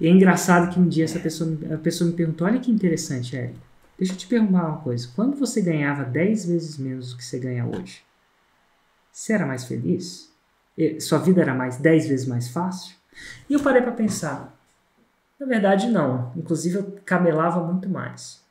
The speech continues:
Camelar é uma palavra. Eu trabalhava muito mais. Ele falou assim, "Ó, então, crescer dez x pode ser tudo isso que você tá falando.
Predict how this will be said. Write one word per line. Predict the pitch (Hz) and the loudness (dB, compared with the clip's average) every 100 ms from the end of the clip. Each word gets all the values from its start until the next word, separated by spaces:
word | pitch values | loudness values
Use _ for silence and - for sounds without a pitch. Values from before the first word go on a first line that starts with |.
| _ _ | _ _
Camelar | - 190 143 151 156 | 0 2 4 2 2
é | 151 | 0
uma | 143 | -4
palavra. | 143 131 127 | -6 -6 -8
Eu | 123 | -8
trabalhava | 170 170 151 151 147 | -2 0 2 0 -2
muito | 147 147 | -6 -6
mais. | 139 - - - - _ _ _ _ _ - | -10 -12 -16 -20 -20 _ _ _ _ _ -4
Ele | 185 | -2
falou | 196 214 | 0 0
assim, | 196 | 2
"Ó, | 170 143 | 2 2
então, | 151 202 247 180 - - _ _ - | -2 -2 -2 -4 -8 -20 _ _ -6
crescer | 180 185 185 233 | 0 0 4 2
dez | 226 151 | 4 0
x | - - 208 202 | -2 -2 -2 -2
pode | 170 170 | -2 -2
ser | - | -2
tudo | 175 220 247 | -4 -4 -6
isso | - | -8
que | - | -8
você | 240 | -6
tá | 220 | -4
falando. | 240 202 151 127 | -2 -2 -2 -4